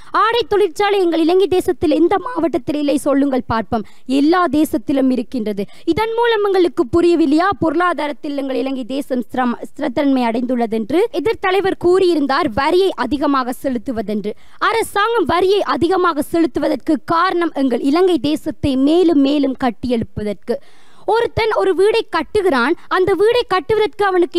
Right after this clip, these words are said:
இன்னும் இன்னும் பணம் கிடைத்தால் அவன் இன்னும் இன்னும் பெரிய வீடாய் கட்டி கொண்டு போவான். அதே போலதான் இதுவும். வரி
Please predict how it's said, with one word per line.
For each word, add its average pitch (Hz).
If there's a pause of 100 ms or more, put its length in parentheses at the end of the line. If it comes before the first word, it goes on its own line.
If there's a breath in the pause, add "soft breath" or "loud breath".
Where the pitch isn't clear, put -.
இன்னும் 415
இன்னும் 381
பணம் 330
கிடைத்தால் 359
அவன் 311
இன்னும் 359
இன்னும் 359
பெரிய 302
வீடாய் 302
கட்டி 269
கொண்டு 240
போவான். 214 (360 loud breath)
அதே 403 (140)
போலதான் 339 (120)
இதுவும். 247 (260 soft breath)
வரி 427